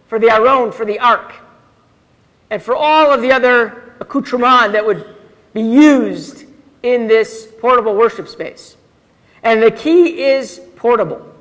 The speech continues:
The way it was designed, it was designed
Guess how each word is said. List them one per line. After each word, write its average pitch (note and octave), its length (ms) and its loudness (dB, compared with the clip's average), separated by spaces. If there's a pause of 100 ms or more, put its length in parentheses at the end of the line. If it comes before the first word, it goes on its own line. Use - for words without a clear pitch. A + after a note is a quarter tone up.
(960)
The A#3 100 0
way D4+ 240 2
it D4 100 -2
was C#4 180 2
designed, C#4 440 -2
it C4+ 60 -6
was A3 100 -6
designed C#4+ 480 0